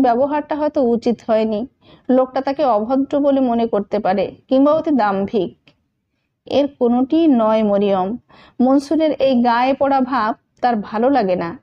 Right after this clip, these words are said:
এটাই হলো আসল কথা। কথাটা মনসুরকে ভদ্রভাবে বলে দিলেও তো পারত সে, তাই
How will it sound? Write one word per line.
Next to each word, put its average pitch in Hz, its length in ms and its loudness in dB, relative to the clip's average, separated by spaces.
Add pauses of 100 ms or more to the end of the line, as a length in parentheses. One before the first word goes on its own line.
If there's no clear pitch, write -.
(160)
এটাই 214 380 0
হলো 269 240 -2
আসল 202 360 -4
কথা। - 320 -8 (640)
কথাটা 294 360 0
মনসুরকে 302 500 0
ভদ্রভাবে 285 640 2
বলে 254 300 2
দিলেও 277 340 2
তো 339 140 -4
পারত 226 340 -4 (100)
সে, 202 240 -6 (800)
তাই 226 180 0